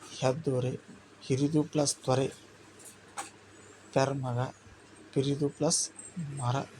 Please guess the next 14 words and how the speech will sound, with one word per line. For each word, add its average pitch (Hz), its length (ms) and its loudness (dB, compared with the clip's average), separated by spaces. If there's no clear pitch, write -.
ಇವೆಲ್ಲವುಗಳನ್ನ 135 680 0
ಕರ್ಮಧಾರಯ 135 800 -2
ಸಮಾಸ 131 460 -10
ಅಂತ 123 240 -10
ಕೆಲವು 123 320 0
ಉದಾಹರಣೆಗಳು 120 580 -2
ನೋಡಿದ್ವಿ. 127 520 -10
ಇನ್ನ 143 200 -2
ದ್ವಿಗು 165 400 2
ಸಮಾಸ, 143 560 -2
ಪೂರ್ವಪದ 139 580 0
ಸಂಖ್ಯಾವಾಚಕ, 127 1200 -4
ಉತ್ತರಪದ 139 480 -4
ನಾಮಪದ. 131 600 -2